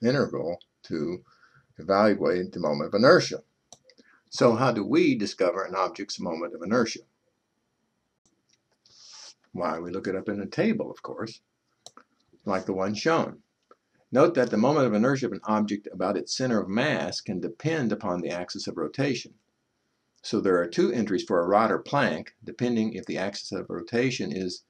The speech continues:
through the ends of the rod or perpendicular to the rod and through its center. Using the table, we see that the moment of inertia of a plank rotated lengthwise about its center is one over twelve times the mass of the plank times its length squared.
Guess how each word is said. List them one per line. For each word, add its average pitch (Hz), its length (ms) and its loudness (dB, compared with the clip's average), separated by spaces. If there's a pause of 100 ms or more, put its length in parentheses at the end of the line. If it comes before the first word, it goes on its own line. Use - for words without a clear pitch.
(120)
through 101 160 2
the 95 280 0
ends 190 220 4
of 95 120 0
the 78 80 -4
rod 90 480 -6 (260)
or 92 100 -4
perpendicular 110 640 0
to 104 100 -4
the 87 120 -4
rod 85 400 0
and 90 120 -12
through 82 200 -6
its - 140 -8
center. 160 400 -2 (1700)
Using 143 340 2
the 98 80 -4
table, 113 520 6
we 98 120 -2
see 110 160 2
that 101 160 -2
the 87 80 -4
moment 113 360 0
of 90 80 -16
inertia 107 460 -2
of 87 160 -6
a 85 80 -8
plank 104 640 -2
rotated 92 500 -6
lengthwise 110 880 -2
about 90 220 -2
its - 140 -8
center 135 500 -2 (500)
is - 160 -10
one 127 240 2
over 113 240 2
twelve 113 580 4
times 98 280 -2
the 90 60 -10
mass 135 340 0
of 117 60 -2
the 95 60 -6
plank 90 400 -8
times 90 300 -6
its - 200 -10
length 117 300 0
squared. - 520 2